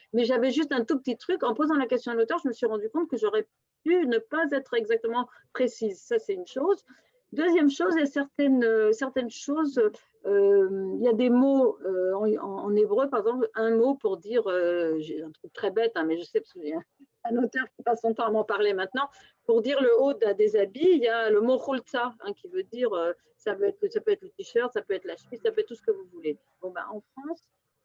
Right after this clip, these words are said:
euh, en français, euh, c'est quand même important. Je veux dire, je, je traduirais pas t-shirt, chemise, machin.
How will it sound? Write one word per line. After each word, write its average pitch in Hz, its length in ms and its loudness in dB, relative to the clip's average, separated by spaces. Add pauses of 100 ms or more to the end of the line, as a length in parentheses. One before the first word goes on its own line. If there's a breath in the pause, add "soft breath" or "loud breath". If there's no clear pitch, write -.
(200)
euh, 170 880 -6
en 175 100 -10
français, 269 520 -4
euh, 180 260 2
c'est 190 200 -12
quand 202 120 -4
même 202 160 -4
important. 190 520 -6
Je 202 100 -10
veux 185 60 -6
dire, 175 320 -2
je, 175 220 -4
je - 120 -20
traduirais 180 400 -4
pas 220 160 -4
t-shirt, 247 540 -4
chemise, 214 400 -4
machin. 190 240 -8